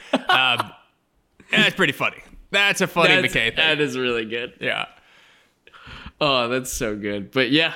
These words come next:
Speaker 2: I mean, a ton of good little things in this movie. This movie just keeps, they find new stuff throughout.
Speaker 1: Yeah. No, it, uh, these kind of facts, you could tell it was a McKay movie 'cause
Speaker 2: Yeah.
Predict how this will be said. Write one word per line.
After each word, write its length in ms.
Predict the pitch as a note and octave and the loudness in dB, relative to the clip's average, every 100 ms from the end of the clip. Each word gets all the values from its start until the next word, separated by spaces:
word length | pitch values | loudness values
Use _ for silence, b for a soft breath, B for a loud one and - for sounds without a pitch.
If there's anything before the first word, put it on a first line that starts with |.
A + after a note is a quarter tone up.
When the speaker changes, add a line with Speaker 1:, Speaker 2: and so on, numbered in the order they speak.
| - | -4
Speaker 2:
I 120 | C3 | -2
mean, 200 | C3 B2+ | 0 0
a 60 | A#2 | -2
ton 320 | - D3+ D3+ | -4 0 4
of 160 | C#3+ B2+ | 2 2
good 320 | B2 B2 A#2 | -2 -2 0
little 240 | B2 A#2+ | 0 0
things 360 | A2+ B2 A2+ G#2 | 0 -2 -2 -4
in 80 | G#2+ | -6
this 140 | G#2 | -4
movie. 280 | B2 A2+ G#2+ | -2 -2 -2
This 180 | A2 B2 | -4 -4
movie 220 | A#2+ A#2 | -4 -4
just 220 | A2 - | -6 -4
keeps, 360 | - B2+ - - B B B | -2 -2 -4 -12 B B B
they 120 | D#3 | -2
find 360 | D3+ G#3+ G#3+ F#3 | 2 2 4 4
new 140 | F3 | 4
stuff 400 | E3+ - C3+ - | 2 2 0 0
throughout. 380 | B2 G#2+ F2+ E2 - _ _ - - | -4 -2 -2 -6 -12 _ _ -20 0
Speaker 1:
Yeah. 380 | E3+ D#3+ A2+ A#2 | 4 4 2 0
No, 120 | C#3+ | 0
it, 280 | C3+ D3 D3+ | 2 0 0
uh, 320 | D#3+ D#3+ - C#3 - D3 _ _ - - | 0 0 -4 -14 -14 -20 _ _ -16 0
these 300 | G3+ A#3 - | 4 4 2
kind 200 | G#3+ F#3 | 2 0
of 60 | |
facts, 480 | - D3 C#3 C3+ - - | 0 0 2 0 -6 -4
you 160 | C#3 | -2
could 260 | C3+ B2+ A#2+ | -2 -4 -4
tell 460 | C#3+ C3 B2+ A#2+ - | 0 0 0 -4 -2
it 160 | B2+ | -2
was 160 | C3 B2 | -2 -6
a 60 | |
McKay 420 | A#2 A#2 C3+ A#2 G#2+ | -4 -4 0 0 -2
movie 300 | G#2 F2 - | -8 -12 -10
'cause 340 | - A#2 - B B | -8 -6 -8 B B
Speaker 2:
Yeah. 280 | E3 C3+ | 2 2